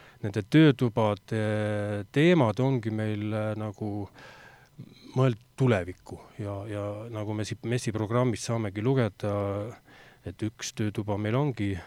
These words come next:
et, äh, inspiratsioonitund noortele, tulevik algab nüüd, mis on üks huvitavaid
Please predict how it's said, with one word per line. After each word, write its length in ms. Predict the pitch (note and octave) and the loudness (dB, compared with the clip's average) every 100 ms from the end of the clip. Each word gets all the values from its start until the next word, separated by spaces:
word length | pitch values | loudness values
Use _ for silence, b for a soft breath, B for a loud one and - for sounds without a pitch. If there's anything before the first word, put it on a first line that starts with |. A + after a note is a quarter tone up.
| B B A#2+ | B B -10
et, 440 | G#2+ - _ _ - | -10 -12 _ _ -8
äh, 220 | G#2 G#2+ G#2 b b b - | -6 -6 -8 b b b -12
inspiratsioonitund 1000 | B2 - A2 G#2 G2+ C3 A#2+ G#2+ G#2+ G#2 | -10 -6 -2 -2 0 0 2 0 -2 0
noortele, 460 | C#3 C#3+ - F#2+ F#2 | 2 0 -2 -6 -4
tulevik 480 | B2 A2+ G2+ G2+ - | -2 -2 -2 -6 -8
algab 320 | G#2+ G#2 - C#3+ | -8 -8 -4 -2
nüüd, 300 | G#2+ - - b b b | -2 -6 -18 b b b
mis 160 | - G#2 | -14 -8
on 140 | G#2 | -8
üks 100 | - B2 | -6 -4
huvitavaid 640 | A2 - G#2 G#2 G#2+ - | -4 -4 -4 -4 -6 -12